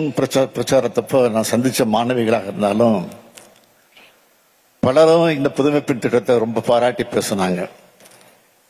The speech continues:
மாணவிகள் தங்களோட சின்ன சின்ன தேவைகளுக்கு யாரையும் எதிர்பார்த்து காத்திருக்க வேண்டிய நிலை இல்லைன்னும், இந்த திட்டத்துல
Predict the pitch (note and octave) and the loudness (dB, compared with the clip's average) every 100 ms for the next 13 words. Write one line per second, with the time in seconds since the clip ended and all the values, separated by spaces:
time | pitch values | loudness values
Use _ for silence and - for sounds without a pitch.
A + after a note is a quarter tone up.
0 | - _ - - _ _ _ _ _ _ | -20 _ -20 -20 _ _ _ _ _ _
1 | A#2+ D3 E3+ E3 D#3+ C#3+ C#3+ C3+ B2+ A#2+ | -2 0 0 0 -2 -2 -2 0 2 2
2 | - C3+ D3+ D3+ D#3 C#3 B2+ C3 C3+ C3 | 0 0 2 2 2 0 2 0 2 0
3 | B2 C3+ C3+ C3 A#2 A#2 C3 C#3 C#3 C#3+ | -2 0 2 2 2 2 2 0 0 0
4 | D3 F3 - _ _ _ _ _ _ _ | -2 -6 -16 _ _ _ _ _ _ _
5 | _ - A#2 D3 D3 D3+ - D#3 C#3 C3+ | _ -2 2 2 2 0 0 -2 0 0
6 | C3+ A#2+ C3 A#2 A2+ A#2 A2+ B2 B2+ C#3 | 0 -2 0 2 2 2 2 2 0 -4
7 | A2+ A#2+ C3 A#2 A#2+ A2 E2 - - - | -8 -2 0 0 0 -2 -6 -14 -20 -20
8 | _ - - _ _ _ _ _ _ _ | _ -20 -20 _ _ _ _ _ _ _
9 | _ _ _ _ - D3 B2 D3+ C#3 E3+ | _ _ _ _ 0 0 2 -2 0 -2
10 | E3+ | 2